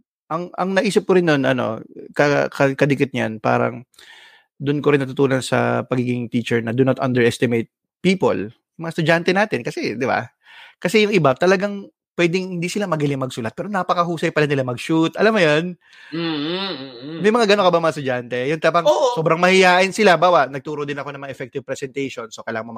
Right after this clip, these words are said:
Speaker 1: mag-present. Wala talaga sila skill sa public speaking. So, mamahihain nila, nag-choke sila sa mga ganyang moments. Pero grabe ang husay pala niya magsulat, ang husay pala niya na,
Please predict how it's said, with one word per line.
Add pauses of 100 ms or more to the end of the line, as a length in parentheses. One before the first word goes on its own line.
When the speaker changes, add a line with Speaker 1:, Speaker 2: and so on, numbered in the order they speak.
Speaker 1:
mag-present.
Wala
talaga
sila
skill
sa
public
speaking.
So,
mamahihain
nila,
nag-choke
sila (640)
sa
mga
ganyang
moments. (320)
Pero
grabe
ang
husay
pala
niya
magsulat,
ang
husay
pala
niya
na,